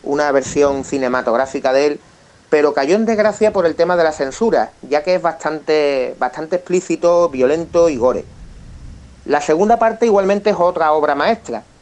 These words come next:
Aquí entra el componente psicológico del protagonista, pero no quiero hacer ningún destripe, por si algún día tenéis la oportunidad de jugarlo.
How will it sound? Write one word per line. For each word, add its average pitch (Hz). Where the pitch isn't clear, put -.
Aquí 151
entra 175
el 175
componente 151
psicológico 160
del 147
protagonista, 151
pero 131
no 135
quiero 143
hacer 139
ningún 135
destripe, 127
por 131
si 131
algún 123
día 147
tenéis 135
la 135
oportunidad 120
de 131
jugarlo. 110